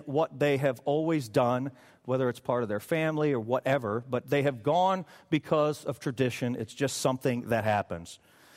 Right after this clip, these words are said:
The second category of people fall into this category of reason, which is that somewhere along the way, they got to a point where they said, "You know what? We should probably go to church. I'm not sure why.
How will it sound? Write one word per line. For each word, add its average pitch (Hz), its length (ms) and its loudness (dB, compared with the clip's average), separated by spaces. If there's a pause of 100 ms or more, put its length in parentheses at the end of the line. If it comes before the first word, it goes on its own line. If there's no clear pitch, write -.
(200)
The - 80 -2
second 254 440 2
category 127 680 2
of 113 160 -2
people 120 320 -2
fall 123 320 0
into 127 160 -2
this 117 160 -4
category 131 560 0
of 101 160 -4
reason, 113 420 0 (920)
which 143 200 0
is 185 140 4
that 190 140 0
somewhere 254 480 2
along 208 380 2
the 170 80 2
way, 143 600 4 (720)
they 190 340 4
got 170 440 0
to 185 100 0
a 160 60 0
point 180 220 -4
where 175 100 0
they - 40 -8
said, 196 160 -2
"You 214 60 -2
know 247 120 2
what? 220 200 -2
We 208 100 -2
should 226 160 -6
probably 143 260 2
go 127 120 0
to 107 80 -6
church. - 540 -4
I'm 190 120 2
not 254 140 0
sure 220 180 2
why. 143 600 2